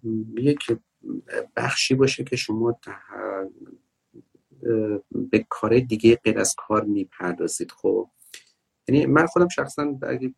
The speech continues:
خودم در نظر بگیرم، من خیلی خوب، خیلی زیاد کار می‌کنم. خب، شاید مثلاً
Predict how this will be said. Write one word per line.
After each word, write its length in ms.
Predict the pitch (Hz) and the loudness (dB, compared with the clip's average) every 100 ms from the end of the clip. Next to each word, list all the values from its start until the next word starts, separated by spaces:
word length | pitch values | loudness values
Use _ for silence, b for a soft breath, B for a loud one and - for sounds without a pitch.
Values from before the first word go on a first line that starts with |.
| - | -12
خودم 340 | - - 127 123 | -14 -6 -4 -2
در 120 | 123 | -2
نظر 180 | 120 123 | 0 0
بگیرم، 280 | 120 127 | -2 -6
من 80 | 147 | -4
خیلی 200 | 139 135 | -4 -4
خوب، 220 | 135 120 - _ | -6 -10 -14 _
خیلی 200 | - 135 | -6 2
زیاد 220 | 123 117 | 4 4
کار 220 | - 85 | 2 -2
می‌کنم. 380 | 85 - 87 87 _ | -2 -8 -14 -16 _
خب، 180 | 104 101 | -8 -8
شاید 200 | - 101 | -8 -8
مثلاً 380 | 101 95 98 101 | -8 -8 -8 -8